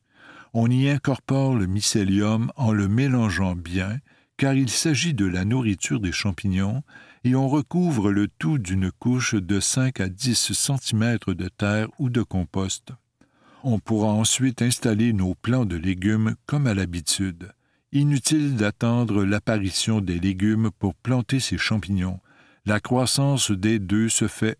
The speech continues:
indépendamment. Vous écoutez « Les champignons s'invitent au potager », un texte de Sylvie Perron, paru au printemps deux mille vingt et un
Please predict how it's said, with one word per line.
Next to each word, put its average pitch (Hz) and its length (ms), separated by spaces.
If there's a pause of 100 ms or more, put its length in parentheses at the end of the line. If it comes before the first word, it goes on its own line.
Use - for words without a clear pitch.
indépendamment. 98 920 (1500)
Vous 90 280
écoutez « 113 640 (320)
Les 92 140
champignons 135 640
s'invitent 131 520
au 87 100
potager », 90 760 (480)
un 117 180
texte - 540
de 98 320
Sylvie 92 560
Perron, 110 640 (560)
paru 127 500 (120)
au 104 120
printemps 104 500
deux 95 140
mille 120 220
vingt 98 260
et 101 120
un 104 280